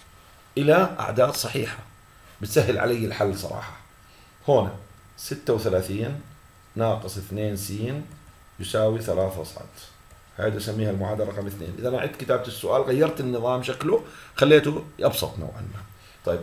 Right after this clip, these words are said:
إيش رأيك نخلي في المعادلة الثانية صاد موضوع القانون؟ قسم على ثلاث، قسم على ثلاث، قسم على ثلاث.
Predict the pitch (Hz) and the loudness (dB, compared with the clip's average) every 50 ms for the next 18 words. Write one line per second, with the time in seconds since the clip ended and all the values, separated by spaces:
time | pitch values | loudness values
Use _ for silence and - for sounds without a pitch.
0 | - - - 156 - 147 151 147 151 135 131 - 147 135 123 120 120 - 120 113 | -6 -6 -6 -2 2 2 2 2 2 0 -2 0 0 0 0 -2 -4 -4 -4 -4
1 | 113 110 98 139 139 131 113 113 110 - - 135 127 127 120 - - 147 135 - | -2 0 2 2 2 2 2 0 0 2 4 4 4 4 2 4 6 6 6 6
2 | 113 110 98 90 92 - - 92 - - 98 90 87 87 82 - - - - - | 6 2 0 0 -2 -4 -6 -8 -6 -4 -4 -2 -2 -4 -6 -8 -12 -18 -20 -20
3 | - - - - - - - - 127 120 - - - 110 110 - 101 104 87 95 | -20 -20 -20 -20 -20 -20 -10 -6 -4 -4 -2 -2 -2 -2 -2 -2 0 0 0 0
4 | 98 110 123 - - - - - - - - - - - - - - 110 104 - | 0 -2 -2 -4 -6 -12 -18 -20 -20 -20 -20 -20 -20 -20 -20 -10 -6 -6 -6 -4
5 | - - 98 92 78 85 92 90 92 - 76 82 90 95 - 120 139 - - - | -6 -6 -6 -6 -6 -4 -4 -6 -4 -4 -6 -4 -4 -4 -4 -6 -8 -12 -14 -18
6 | - - - - - - - - - 104 107 - - 90 - - - - - - | -20 -20 -20 -20 -20 -20 -12 -8 -8 -6 -6 -6 -8 -8 -10 -10 -12 -14 -16 -16
7 | - - - - | -18 -18 -18 -18